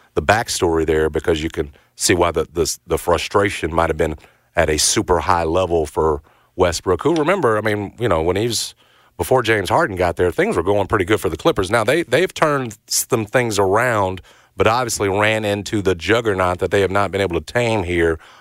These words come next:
over the last couple of years. Uh, we had at one time, what, it was thirteen out of the last fifteen they've lost to the Nuggets. I think that's up to fourteen out of the last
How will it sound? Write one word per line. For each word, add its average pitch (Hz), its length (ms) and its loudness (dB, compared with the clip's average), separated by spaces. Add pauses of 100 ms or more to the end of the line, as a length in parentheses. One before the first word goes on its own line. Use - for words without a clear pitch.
over 87 120 2
the 87 60 2
last 92 360 2
couple 90 240 -2
of 82 60 -2
years. 90 500 -2 (320)
Uh, 80 60 4
we 82 120 2
had 101 100 2
at 87 100 2
one 104 160 0
time, 85 220 0
what, 87 80 0
it 82 40 0
was 73 120 -4
thirteen 98 380 0
out 90 80 2
of 87 40 0
the 90 60 2
last 90 220 0
fifteen 101 320 -2
they've 95 120 0
lost 95 220 0
to 92 60 -6
the 90 60 -2
Nuggets. 98 280 0
I 85 60 -2
think 90 160 -6
that's 90 180 0
up 92 120 -2
to - 60 -2
fourteen 92 440 -2
out 90 80 2
of 85 80 0
the 82 40 0
last 85 260 0